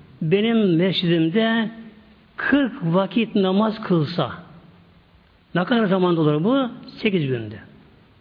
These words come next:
Günde beş vakit, beş sekiz, kırk yapar. "La tebudü salatün." Ama hiç aradan kaçırmadan ama. Yani çarşı,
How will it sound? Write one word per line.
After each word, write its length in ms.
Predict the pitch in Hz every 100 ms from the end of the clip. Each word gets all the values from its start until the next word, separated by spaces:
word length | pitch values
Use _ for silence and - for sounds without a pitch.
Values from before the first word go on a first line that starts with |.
| _
Günde 220 | - 170 170
beş 180 | 175
vakit, 300 | 156 139 240 - - - -
beş 160 | 190 -
sekiz, 200 | 160 214
kırk 200 | 185 -
yapar. 180 | - - - - - - - - - - _ _ _ - _ - - - - - - _ - - - - 165
"La 220 | 196 226
tebudü 520 | - 240 277 254 262 247
salatün." 600 | 220 208 180 - 135 120 - - - - - - - -
Ama 200 | 196 208
hiç 120 | 277
aradan 240 | 208 214 226
kaçırmadan 500 | 185 226 185 139 117
ama. 240 | 104 87 - - - - _ - - -
Yani 240 | 156 156 131
çarşı, 560 | - 170 180 156 175